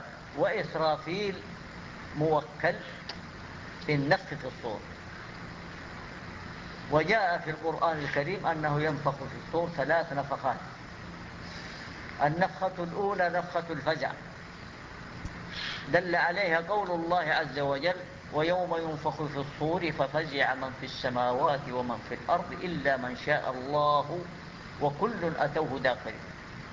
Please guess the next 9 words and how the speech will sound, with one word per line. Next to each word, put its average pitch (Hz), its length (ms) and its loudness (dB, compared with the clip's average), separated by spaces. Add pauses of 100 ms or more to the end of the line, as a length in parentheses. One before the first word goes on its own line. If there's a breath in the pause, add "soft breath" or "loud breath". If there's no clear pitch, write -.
(1500)
والنفخة 185 540 4
الثانية 208 640 2
صفخة-، 170 600 0
نفخة 180 560 2
الصعق 180 420 0 (340)
أي 165 160 4
الموت، 170 360 2 (1700)
والثالثة 165 800 2
نفخة 143 600 -2